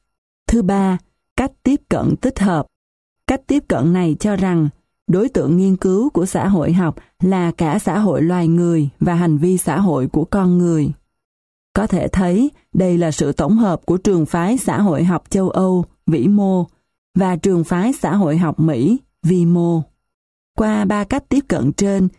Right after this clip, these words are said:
chúng ta có thể thấy được vấn đề gây tranh cãi. Với hướng tiếp cận thứ nhất, đối tượng nghiên cứu của xã hội học là cơ cấu xã hội, hệ thống xã hội,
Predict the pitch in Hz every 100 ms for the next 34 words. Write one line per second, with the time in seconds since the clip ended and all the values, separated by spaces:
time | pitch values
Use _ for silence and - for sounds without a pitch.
0 | _ - 180 226 202 170 208 - 151 -
1 | 190 233 208 156 185 240 196 160 160 175
2 | 170 180 165 147 87 180 247 _ _ _
3 | _ _ - 170 170 220 208 208 240 269
4 | - 127 147 202 226 262 294 _ _ -
5 | 175 240 180 151 185 196 180 190 196 262
6 | 175 180 170 202 190 147 180 170 - 175
7 | 180 160 - 196 185 185 220 - 156 196
8 | 170 127 135 - _ - 151 135 190 208
9 | 226 165 202 170 131 139